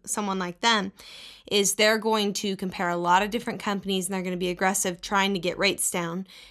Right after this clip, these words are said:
and kinda bidding companies against each other, which is nice. They'll also, uh,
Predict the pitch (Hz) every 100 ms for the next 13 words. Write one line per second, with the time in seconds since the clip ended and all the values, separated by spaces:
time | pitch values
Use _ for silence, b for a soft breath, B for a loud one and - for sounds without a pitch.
0 | B 190 180 175 214 190 165 185 165 170
1 | 180 170 165 165 170 170 185 - - -
2 | - 175 185 - 175 180 151 185 - B
3 | B B - 226 226 294 311 254 226 196
4 | 190 175 156